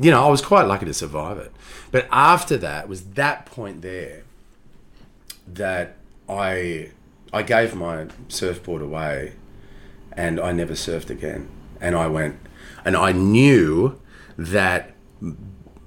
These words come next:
that my safety was the people in the theatre.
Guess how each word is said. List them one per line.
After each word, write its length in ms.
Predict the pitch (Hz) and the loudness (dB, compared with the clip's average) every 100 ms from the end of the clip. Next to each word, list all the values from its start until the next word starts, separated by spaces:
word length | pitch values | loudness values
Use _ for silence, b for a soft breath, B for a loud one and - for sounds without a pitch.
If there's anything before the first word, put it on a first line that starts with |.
| - - - _ - - | -20 -20 -20 _ -14 -10
that 320 | 101 110 98 | 0 0 0
my 360 | 92 101 104 95 | -4 2 4 4
safety 880 | - - 117 120 - 76 69 90 - b b b b b - | 2 2 4 4 0 -4 -4 -6 -8 b b b b b -14
was 300 | 90 98 90 | -4 -2 -2
the 80 | - | -6
people 300 | 110 95 92 | -4 -4 -2
in 80 | 90 | -6
the 60 | |
theatre. 380 | 87 120 - - | -4 -4 -4 -8